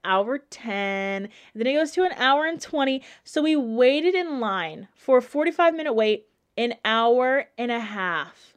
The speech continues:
for this ride. That was so fucking quick. I was like, "I'll never do that again." Like, I love Universal. I love Harry Potter World. I love the experience. However,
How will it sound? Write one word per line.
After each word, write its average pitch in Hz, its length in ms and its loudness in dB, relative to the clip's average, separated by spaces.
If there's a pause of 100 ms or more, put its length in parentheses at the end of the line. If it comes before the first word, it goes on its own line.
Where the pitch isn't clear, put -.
for 220 220 -4
this 208 260 -4
ride. 165 480 -2 (300)
That 233 220 4
was 262 160 0
so 294 280 2
fucking 302 400 -4
quick. 220 420 0
I 202 140 2
was 202 200 -2
like, 185 420 -4 (380)
"I'll 330 140 2
never 330 180 4
do 311 120 -2
that 285 120 2
again." 160 380 -4 (480)
Like, 262 240 4
I 330 160 6
love 226 600 6
Universal. 185 440 -4
I 175 60 0
love 214 300 0
Harry 214 180 0
Potter 185 260 -4
World. 175 260 -4
I 180 60 -2
love 180 240 -4
the 185 80 -2
experience. 262 720 -6 (300)
However, 254 880 0